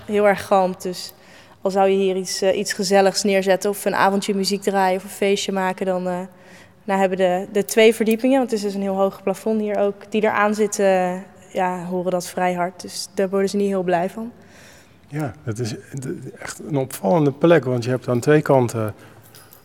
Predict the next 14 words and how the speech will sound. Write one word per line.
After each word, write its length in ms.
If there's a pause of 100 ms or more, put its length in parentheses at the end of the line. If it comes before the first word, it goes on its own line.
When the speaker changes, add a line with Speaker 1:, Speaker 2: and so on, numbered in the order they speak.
Speaker 2:
een 180
aantal 320
deuren, 400
voordeuren. 640 (600)
Ehm, 380 (360)
en 80
in 20
het 80
midden 300
is 120
eigenlijk 340
helemaal 260
niks. 440
En, 320